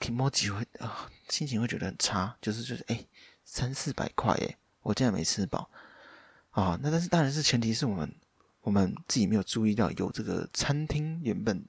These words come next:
里面卖的餐点出外带，我们就点那个餐盒。所以大家如果想要吃 Tasty，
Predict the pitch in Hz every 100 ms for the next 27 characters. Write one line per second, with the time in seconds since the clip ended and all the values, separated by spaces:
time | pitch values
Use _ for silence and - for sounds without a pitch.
0 | - 92 110 113 87 - 110 214 - -
1 | 120 92 80 80 - - - - 131 -
2 | - - 113 113 - 90 95 - - -
3 | - - - - 123 117 117 - 101 -
4 | - - - - 90 101 135 - - -
5 | 139 143 - 143 151 - -